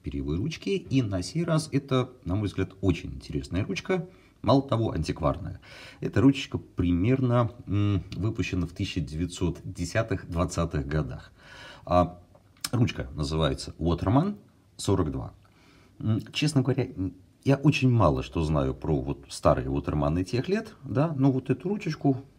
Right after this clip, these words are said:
мне было очень интересно попробовать, потому что эта ручка весьма и весьма необычная, это так называемый safety pen. Вот, э, к сожалению, повторюсь ещё раз, я очень ш-, мало знаю про вот такие ручки, поэтому подробной информации я вам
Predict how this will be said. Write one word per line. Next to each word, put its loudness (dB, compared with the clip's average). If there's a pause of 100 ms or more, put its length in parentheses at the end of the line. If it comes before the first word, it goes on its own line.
(720)
мне 0
было 4
очень 0
интересно -4
попробовать, 0
потому -2
что -4
эта -2
ручка -2
весьма 0
и -6
весьма -4
необычная, 0
это 0
так -2
называемый 0
safety -4
pen. -8 (600)
Вот, 2
э, 2
к -12
сожалению, 2
повторюсь 0
ещё -2
раз, 0 (160)
я 0 (100)
очень 2
ш-, -8
мало 4
знаю -6
про -4
вот -8
такие 0
ручки, -2
поэтому -2
подробной 2
информации 0
я 0
вам -2